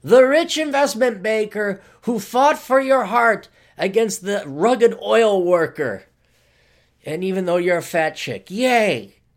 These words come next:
New York Times bestseller. Oh, and they were vampires, by the way. You always have to make them va-, with eternal love.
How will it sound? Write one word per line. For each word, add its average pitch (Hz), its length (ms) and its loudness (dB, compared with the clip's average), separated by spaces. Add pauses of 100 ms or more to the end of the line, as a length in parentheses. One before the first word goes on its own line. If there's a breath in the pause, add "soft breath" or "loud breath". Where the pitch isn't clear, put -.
(100)
New 214 160 6
York 196 140 2
Times 160 300 -2
bestseller. 131 400 -6
Oh, 208 160 6
and 190 140 6
they 196 80 4
were 185 100 2
vampires, 139 680 2
by 117 160 -8
the 110 80 -8
way. 113 120 -4
You 143 60 4
always 190 240 8
have 175 180 0
to 170 60 -6
make 147 180 -4
them 139 120 -8
va-, 131 220 -4
with 139 180 -4
eternal 208 500 2
love. 180 400 0